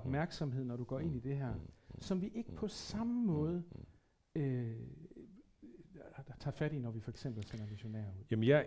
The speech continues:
Speaker 1: enig i, jeg er
Speaker 2: Til
Speaker 1: fuldstændig
Speaker 2: Etiopien.
Speaker 1: enig i, at vi som kirke, som folkekirke, har været ufattelig dårlige til at møde den der spiritualitetsvækkelse, som opstod allerede i halvfjerdserne.
Speaker 2: Ja, tresserne, vil jeg sige.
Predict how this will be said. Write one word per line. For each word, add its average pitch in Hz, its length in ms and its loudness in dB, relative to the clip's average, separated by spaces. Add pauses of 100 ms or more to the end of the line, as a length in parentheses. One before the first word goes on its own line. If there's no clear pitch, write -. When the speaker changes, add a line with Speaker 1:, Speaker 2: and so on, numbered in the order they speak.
(120)
Speaker 1:
enig 175 400 2
i, 127 300 -4
jeg 127 80 4
er 120 40 6
Speaker 2:
Til 139 100 2
Speaker 1:
fuldstændig 123 280 2
Speaker 2:
Etiopien. 156 220 6
Speaker 1:
enig 147 100 4
i, 131 60 4
at 117 120 4
vi 117 60 0
som 110 160 -2
kirke, 147 440 2
som 101 120 -2
folkekirke, 131 640 2
har 95 160 4
været 98 240 2
ufattelig 156 680 -2
dårlige 113 300 2
til 113 140 -2
at 107 60 0
møde 107 380 0 (240)
den 123 180 6
der 117 200 6
spiritualitetsvækkelse, 101 920 0
som 101 100 -2
opstod 110 300 2
allerede 113 320 2 (240)
i 107 60 2
halvfjerdserne. 107 760 4 (140)
Speaker 2:
Ja, 117 160 -2 (320)
tresserne, 127 360 -4 (160)
vil 98 80 -8
jeg 107 120 -8
sige. 123 180 -12